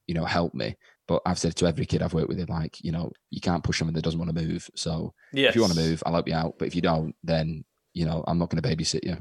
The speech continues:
Speaker 1: essentially.
Speaker 2: Yeah.
Speaker 1: Um, but yeah.
Speaker 2: Yeah,
Speaker 1: That
Speaker 2: I
Speaker 1: is,
Speaker 2: just
Speaker 1: that
Speaker 2: had
Speaker 1: is,
Speaker 2: to
Speaker 1: that is nice when it works out.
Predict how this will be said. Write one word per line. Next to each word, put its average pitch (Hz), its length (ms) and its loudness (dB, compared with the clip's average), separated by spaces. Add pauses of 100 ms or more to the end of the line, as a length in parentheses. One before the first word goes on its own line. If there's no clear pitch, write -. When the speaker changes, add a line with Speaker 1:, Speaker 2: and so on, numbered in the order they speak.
Speaker 1:
essentially. 90 460 -6 (320)
Speaker 2:
Yeah. 123 240 4
Speaker 1:
Um, 85 300 -4 (800)
but - 400 -2 (120)
yeah. 90 260 2 (580)
Speaker 2:
Yeah, 117 240 4
Speaker 1:
That 95 120 4
Speaker 2:
I - 40 8
Speaker 1:
is, 190 60 4
Speaker 2:
just 165 120 -2
Speaker 1:
that 160 100 8
Speaker 2:
had - 80 0
Speaker 1:
is, - 60 0
Speaker 2:
to 135 340 2
Speaker 1:
that 85 140 -4
is 85 100 -8
nice 82 240 -4
when 85 80 -4
it 76 60 -6
works 85 240 -6
out. 90 160 -6